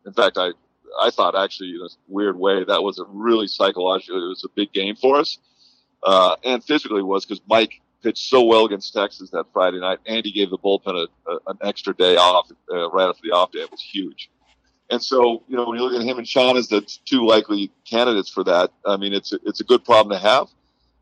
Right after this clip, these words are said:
Certainly the matchup will come into play. Who's, uh, you know, and then, and then, listen, you don't wanna get ahead of yourselves. But the good thing about the, the one who doesn't start that game is the other one would be available, you know, when,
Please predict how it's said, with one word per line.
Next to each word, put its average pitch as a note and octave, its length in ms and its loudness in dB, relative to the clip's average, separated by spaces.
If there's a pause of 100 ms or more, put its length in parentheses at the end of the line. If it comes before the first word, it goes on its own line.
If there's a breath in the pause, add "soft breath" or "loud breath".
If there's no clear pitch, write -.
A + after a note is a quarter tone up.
Certainly B2+ 320 -2
the G#2+ 100 -4
matchup G#2+ 460 -2
will A2+ 120 -4
come A2+ 220 -8
into A2+ 160 -12
play. A2+ 400 2 (180)
Who's, A2 440 -8 (100)
uh, F2+ 260 0
you A#2 120 -4
know, A#2+ 80 0
and C3+ 80 -8
then, A#2+ 120 -8 (200)
and D3 100 -8
then, C3+ 180 -6
listen, B2 240 -4
you A#2 60 -8
don't A2+ 100 2
wanna G#2+ 140 2
get F#2+ 140 -2
ahead A#2+ 240 2
of A#2+ 60 -4
yourselves. F#2 600 0 (480)
But A#2+ 160 2
the A#2 80 0
good D3+ 160 4
thing C3 160 -4
about A2 400 4 (340)
the, A2 140 -2 (100)
the A2 140 -2
one A#2+ 180 0
who A2+ 140 -8
doesn't B2 360 2
start G2+ 340 -2
that F#2+ 220 -4
game G2 220 -10
is G2 120 -18
the G2+ 160 0
other G#2+ 200 4
one F#2+ 320 -6 (260)
would G2 120 -4
be G2 120 0
available, F#2 640 0 (240)
you G2+ 100 -10
know, F#2 140 -4
when, F#2 180 -8